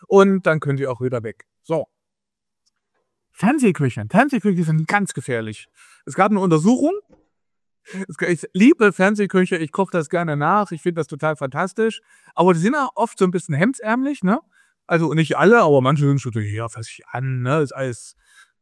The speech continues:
Quatsch und so.“ Fernsehköche können sehr viel, was Kochen betrifft. Ich glaube nicht, dass sie die hellsten Sterne,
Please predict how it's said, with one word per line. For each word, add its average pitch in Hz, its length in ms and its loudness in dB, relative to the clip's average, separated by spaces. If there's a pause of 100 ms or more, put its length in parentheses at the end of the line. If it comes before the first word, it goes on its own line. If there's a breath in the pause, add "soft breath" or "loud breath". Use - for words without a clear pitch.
(260)
Quatsch - 380 -12
und 147 140 -6
so.“ 147 180 2
Fernsehköche 208 520 0
können 175 300 -2
sehr 202 280 4
viel, 240 480 4
was 156 160 -4
Kochen 226 240 -2
betrifft. 220 340 -4
Ich 160 100 -14
glaube 208 260 0
nicht, 254 200 -8
dass 202 100 -4
sie 185 100 -8
die 160 120 0
hellsten 180 320 -2
Sterne, 180 400 -4